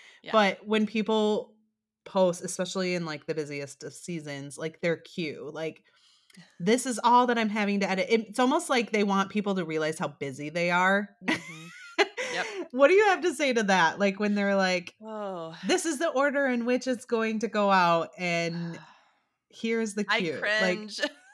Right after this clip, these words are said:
Speaker 2: <laughs>
Speaker 1: I
Speaker 2: like,
Speaker 1: cringe
Speaker 2: cool.
Speaker 1: so much. I had somebody I'm friends with post this the other day, and I think she just did it on her stories, but she had,
Speaker 2: Yeah,
Speaker 1: like, eight or
Speaker 2: it's
Speaker 1: nine,
Speaker 2: usually
Speaker 1: like, family names, and I was just like, "Oh gosh, don't, no." And I did. I text her, and I was like, Hey, I'm not trying to be rude,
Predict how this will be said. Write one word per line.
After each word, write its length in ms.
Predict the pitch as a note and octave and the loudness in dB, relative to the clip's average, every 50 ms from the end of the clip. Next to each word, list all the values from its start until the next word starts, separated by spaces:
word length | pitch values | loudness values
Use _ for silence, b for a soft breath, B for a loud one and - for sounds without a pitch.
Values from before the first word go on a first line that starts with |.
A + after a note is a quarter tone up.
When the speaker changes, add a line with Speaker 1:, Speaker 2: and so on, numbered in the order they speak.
| _ - | _ 2
Speaker 2:
<laughs> 1300 | A4 E4+ D#4 - - - - F4 - G4+ A#4 B4+ - - - - - - - - - - - D#4+ - - | 2 2 2 -2 -6 -8 -4 0 2 2 2 2 0 -2 -10 -16 -18 -18 -16 -18 -16 -14 -14 -12 0 2
Speaker 1:
I 140 | B3+ C4+ - | 2 2 2
Speaker 2:
like, 60 | E3+ | 0
Speaker 1:
cringe 340 | - - - C#4+ - - - | -4 0 2 2 2 2 0
Speaker 2:
cool. 20 | |
Speaker 1:
so 260 | - - D#4 C#4 C4 | -4 -4 -2 -2 0
much. 240 | A#3+ A#3 A3+ A3+ A3+ - | 2 2 2 0 2 2
I 140 | - A3 A#3 | 2 2 2
had 220 | C4 C4 B3+ B3+ | 2 0 0 -2
somebody 380 | - - C#4 A#3+ A#3 A3+ A3+ G#3+ | -4 -6 -4 -4 -4 -4 -4 -4
I'm 220 | - G3 G3+ G#3 F#3+ | -4 -4 -4 -6 -6
friends 240 | G3 G3 G3+ G3 | -8 -8 -8 -8
with 160 | G3 G3 F#3+ F#3+ | -8 -10 -10 -6
post 240 | G#3+ G3 F#3+ F#3+ | -6 -6 -6 -6
this 120 | G3 G3+ - | -8 -10 -10
the 80 | G#3 G3+ | -6 -6
other 100 | F#3+ F#3 | -6 -4
day, 340 | F3+ F#3 F3+ F3+ F3 F3 - | -4 -4 -4 -4 -4 -4 -2
and 80 | - G#3 | -4 -4
I 40 | |
think 160 | G#3+ D#4 D#4+ D#4+ | -4 -4 -6 -6
she 120 | - F4+ | -8 -8
just 200 | - G4 - - | -8 -10 -12 -10
did 100 | A3+ A3 | -10 -8
it 40 | G#3 | -6
on 120 | A3 A3 G3 | -6 -6 -6
her 100 | F#3 F#3+ | -6 -8
stories, 580 | - - E3 D3+ D#3+ E3 F3+ F#3+ G#3 A3+ - b b b b b b b | -8 -10 -10 -10 -8 -8 -8 -8 -8 -10 -12 b b b b b b b
but 100 | - A3+ | -8 -6
she 120 | - - | -6 -4
had, 180 | C4 B3 A#3+ - | 0 0 2 2
Speaker 2:
Yeah, 20 | |
Speaker 1:
like, 220 | - G#3 G3+ - - _ | 2 0 -2 -4 -8 _
eight 180 | G3+ G#3 A3 A3 | -6 -6 -4 -4
or 80 | A3+ G#3+ | -6 -4
Speaker 2:
it's 80 | G#3 | -2
Speaker 1:
nine, 340 | F#3 F3 F3+ F3+ F3+ F3+ E3 | -2 -2 0 -2 -2 -4 -6
Speaker 2:
usually 0 | |
Speaker 1:
like, 200 | E3+ E3 - _ _ _ _ _ _ | -8 -12 -14 _ _ _ _ _ _
family 480 | G#3+ F#3+ F3+ F3 F3 F3+ F#3 F#3 F3+ | -8 -6 -6 -6 -8 -8 -10 -10 -10
names, 480 | F3+ E3+ D#3+ E3 E3 F3 F#3+ G#3+ G#3+ - | -8 -8 -8 -8 -8 -10 -10 -12 -10 -4
and 60 | G#3+ G3 | -4 -4
I 40 | |
was 120 | G3 G3 F#3+ | -4 -4 -8
just 160 | A3 G3+ - | -10 -12 -10
like, 140 | G#3+ G#3 G#3 _ | -12 -12 -12 _
"Oh 200 | A3 A3+ A3+ A3+ | -16 -16 -16 -16
gosh, 400 | A3+ A#3 A3+ A3+ A3+ A#3 A3 - | -16 -14 -10 -8 -8 -8 -8 -10
don't, 360 | - B3+ A#3 A#3 A#3 A3 - _ | -10 -8 -6 -6 -8 -8 -10 _
no." 240 | B3+ B3 B3 A#3+ A#3 B B B B3+ B | -8 -6 -6 -6 -8 B B B -4 B
And 100 | A#3+ B3+ | 0 0
I 100 | B3+ C4 | 0 0
did. 160 | A#3 C#4 B3 | 0 2 2
I 120 | G#3+ G#3 A#3+ | 2 2 0
text 360 | - - A#3 A#3+ - - - | 0 -2 -4 -4 -4 -8 -6
her, 60 | G#3+ | -6
and 100 | F#3+ F#3 | -4 -4
I 40 | F#3 | -4
was 180 | F#3+ G3 F#3+ - | -6 -6 -8 -6
like, 280 | G#3 G3+ G3 F#3+ - b b b b b b | -4 -4 -4 -4 -8 b b b b b b
Hey, 240 | - C#4+ A#3+ A3 G3 - | -8 -6 -6 -6 -6 -6
I'm 120 | A3 B3 | -6 -6
not 120 | D4+ F4 D#4+ | -6 -8 -8
trying 140 | - C#4 B3 | -12 -14 -14
to 60 | A3+ | -12
be 120 | G3 F3+ | -12 -12
rude, 320 | E3+ F3 C3+ G#2+ G#2 - | -12 -12 -12 -12 -14 -16